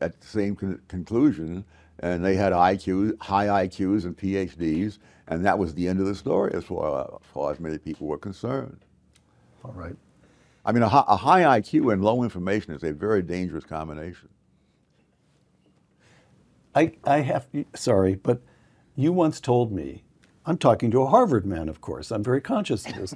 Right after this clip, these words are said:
Speaker 1: <laughs>
Speaker 2: and you once told me, "Peter, the main advantage of earning a Harvard degree is that you never again in all your life have to be intimidated by anyone who has a Harvard degree." <laughs> All right. Listen, Tom,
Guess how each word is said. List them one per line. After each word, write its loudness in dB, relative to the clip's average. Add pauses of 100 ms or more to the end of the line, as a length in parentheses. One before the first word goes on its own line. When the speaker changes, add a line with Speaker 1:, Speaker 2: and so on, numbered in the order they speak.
Speaker 1:
<laughs> -2
Speaker 2:
and 6
you 8
once 6
told 6
me, 0 (640)
"Peter, 6 (720)
the 6
main 8
advantage 4
of 0
earning 4
a 0
Harvard 6
degree 0
is -4
that -2
you 2
never 4
again 4
in -2
all 4
your 4
life 0
have 2
to -2
be 0
intimidated 2
by 0
anyone 0
who 0
has 0
a 0
Harvard 0
degree." -2 (120)
<laughs> -12 (440)
All -10
right. -14 (1000)
Listen, 4 (240)
Tom, 0